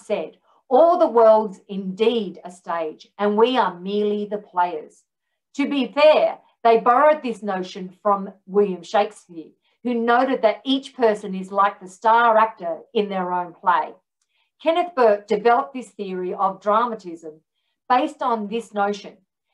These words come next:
If you understand that people see themselves as the star of their own drama, this can be the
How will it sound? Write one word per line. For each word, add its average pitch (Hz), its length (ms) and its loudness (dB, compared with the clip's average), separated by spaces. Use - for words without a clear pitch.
If 269 160 -6
you 285 140 -6
understand 269 640 -4
that 202 240 -2
people 285 400 -4
see 254 320 -10
themselves 214 720 -2
as 202 100 -10
the 190 120 -18
star 233 920 -2
of 214 240 2
their 196 240 -4
own 185 220 -4
drama, 185 640 0
this 285 200 -4
can 311 240 -4
be 233 160 -2
the 208 200 -6